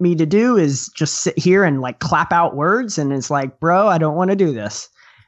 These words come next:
And I don't know, like, I, I have attention deficit disorder, and I'm not on a spectrum, but when my parents set me down to do fucking homework,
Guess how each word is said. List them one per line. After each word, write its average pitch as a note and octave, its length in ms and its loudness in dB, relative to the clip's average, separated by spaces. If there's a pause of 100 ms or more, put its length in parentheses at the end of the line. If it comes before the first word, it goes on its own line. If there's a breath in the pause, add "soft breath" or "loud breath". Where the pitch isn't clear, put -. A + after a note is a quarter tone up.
(120)
And B2+ 600 2 (220)
I - 100 2
don't - 100 0
know, D4+ 160 2 (160)
like, F#3+ 240 -2 (1160 loud breath)
I, A#3 260 0
I A3+ 200 0
have G#3+ 300 -2 (100)
attention G3+ 420 -2
deficit E3+ 440 -4
disorder, A2+ 560 -10 (360 loud breath)
and D3+ 580 0 (100)
I'm D#3+ 160 0
not F#3 140 2
on D3 160 -2
a B2+ 40 -12
spectrum, A#3+ 580 -4 (280)
but E3 600 -2 (180)
when D#3 540 0
my D3+ 160 0
parents F3+ 400 -2
set - 180 -4
me F3 80 0
down E3+ 220 0
to D#3 60 0
do E3 180 2
fucking - 480 -2
homework, F#3+ 480 0